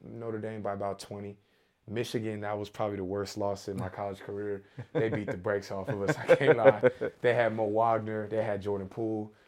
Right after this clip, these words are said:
Speaker 1: they had, um, Charles Matthews, they had a, they had a squad.
Speaker 2: Yeah,
Speaker 1: They, they,
Speaker 2: that
Speaker 1: they,
Speaker 2: was,
Speaker 1: they,
Speaker 2: I remember that year.
Speaker 1: they,
Speaker 2: Yep.
Speaker 1: they, they beat the brakes off of us. I think they went Elite Eight, and then we played Cal Berkeley, which is personal to me because that was a school that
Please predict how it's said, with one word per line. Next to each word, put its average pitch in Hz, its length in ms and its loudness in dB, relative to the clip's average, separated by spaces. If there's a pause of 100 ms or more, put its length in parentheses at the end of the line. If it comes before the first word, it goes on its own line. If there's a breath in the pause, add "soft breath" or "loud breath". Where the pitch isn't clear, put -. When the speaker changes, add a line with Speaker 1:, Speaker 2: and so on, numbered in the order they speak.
(140 loud breath)
Speaker 1:
they 104 160 0
had, 104 300 -2
um, 95 600 -8 (220)
Charles 104 280 -4
Matthews, 101 760 -6
they 107 60 -4
had 104 200 -4
a, 90 100 -6 (140)
they 95 140 -8
had 95 160 -10
a - 40 -18
squad. 87 320 -10
Speaker 2:
Yeah, 80 220 -6
Speaker 1:
They, - 140 -10
they, - 100 -12
Speaker 2:
that 85 80 -10
Speaker 1:
they, 87 80 -6
Speaker 2:
was, 85 80 -8
Speaker 1:
they, - 100 -10
Speaker 2:
I - 40 -4
remember 87 240 -6
that 76 140 -8
year. 73 100 -14 (160)
Speaker 1:
they, - 80 -4
Speaker 2:
Yep. 87 80 -4
Speaker 1:
they, 104 100 -4
they 104 120 -4
beat 101 180 -6
the 98 80 -8
brakes 92 260 -6
off 90 220 -8
of 95 60 -14
us. 90 120 -12
I 98 40 -10
think 104 180 -12
they 101 60 -4
went 95 220 -10
Elite 92 220 -6
Eight, 95 260 -4
and 101 140 -10
then 98 160 -8
we 98 80 -6
played 101 200 -8
Cal 107 180 -6
Berkeley, 113 420 0 (580 soft breath)
which 110 180 -8
is - 60 -12
personal 113 400 -2
to 98 80 -8
me 123 220 -4
because 101 380 -8
that 98 120 -4
was 95 120 -8
a 92 40 -10
school 101 280 -8
that 95 320 -4